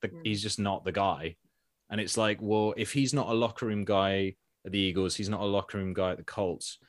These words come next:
Speaker 1: how is he gonna get on at Washington, which are less talented te-, is a less talented team, although they do have talent, as you said, Jazz,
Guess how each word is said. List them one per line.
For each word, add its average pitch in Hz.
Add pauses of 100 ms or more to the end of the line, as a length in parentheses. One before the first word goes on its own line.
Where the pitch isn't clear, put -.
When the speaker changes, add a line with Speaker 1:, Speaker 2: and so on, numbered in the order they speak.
(140)
Speaker 1:
how 120
is 123
he 135
gonna 131
get 110
on 110
at 92
Washington, 92
which -
are 92
less 101
talented 90
te-, - (140)
is 98
a 101
less 117
talented 87
team, 87
although 104
they 104
do 120
have 101
talent, 82
as 87
you 87
said, 82
Jazz, -